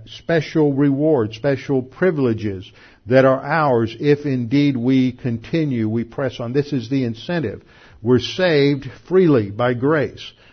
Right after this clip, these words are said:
but there's an incentive clause that comes with salvation, an incentive to press on and to go forward in the Christian life. For the Ephesian church,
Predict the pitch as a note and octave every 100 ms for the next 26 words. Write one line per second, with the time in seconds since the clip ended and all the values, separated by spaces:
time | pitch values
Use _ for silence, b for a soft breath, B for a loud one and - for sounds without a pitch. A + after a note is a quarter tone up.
0 | b C3 D3 E3+ E3+ D3+ C#3+ - G#3+ F3+
1 | B2+ - B2 G2+ - - - b b b
2 | b - B2 B2+ D3+ C#3 C3+ C3 - C3
3 | B2+ C#3+ D3 - G#2+ A2 A2+ - D#3+ D#3
4 | - B2 - - D#3+ D3 D#3+ D3 A#2+ A2
5 | A2 G#2+ B2 A2+ D3 C#3+ B2+ A2+ A2 A2
6 | C3+ G#2 B2 A#2 A#2+ G2+ G#2+ b b b
7 | b b _ D3 D#3 D3 C3 F#3 G#3 F3+
8 | C#3+ B2+ - C#3+ D3 - -